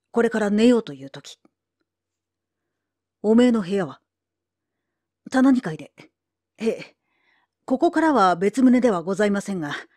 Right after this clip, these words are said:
この二階から棚二階へは、はしごを降りてまた登らなきゃ参られません。棚にはおめえさん一人でいたんだね。夜になると、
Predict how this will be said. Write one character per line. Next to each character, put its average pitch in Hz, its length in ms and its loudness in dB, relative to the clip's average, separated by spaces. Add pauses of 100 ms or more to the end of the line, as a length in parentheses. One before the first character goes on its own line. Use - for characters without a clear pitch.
(460)
こ 151 160 -10
の 202 100 -2
二 240 120 4
階 240 180 0
か 233 120 2
ら - 160 0 (140)
棚 240 220 2
二 254 100 6
階 185 220 -4
へ 170 80 -4
は、 151 120 -6 (380)
は 147 160 -8
し - 160 -4
ご 262 200 6
を - 20 4
降 254 60 2
り 226 100 -2
て 170 260 -6
ま 175 140 -4
た 277 140 0
登 262 200 4
ら 262 80 2
な 165 120 2
き 170 100 -10
ゃ 139 80 -10
参 160 220 -2
ら 180 80 -2
れ 185 80 -2
ま 160 100 -6
せ - 140 -12
ん。 - 60 -18 (2000)
棚 247 220 4
に 269 100 8
は 196 300 -2 (180)
お 190 100 -4
め 214 100 -2
え - 20 -2
さ 202 160 -4
ん 196 60 -2
一 - 40 -14 (140)
人 - 20 -2
で 151 140 -10
い 127 60 -18
た 135 120 -16
ん 135 40 -18
だ 131 100 -16
ね。 226 180 -4 (1500)
夜 294 240 2
に 208 100 2
な 185 100 -4
る 170 60 -10
と、 156 220 -14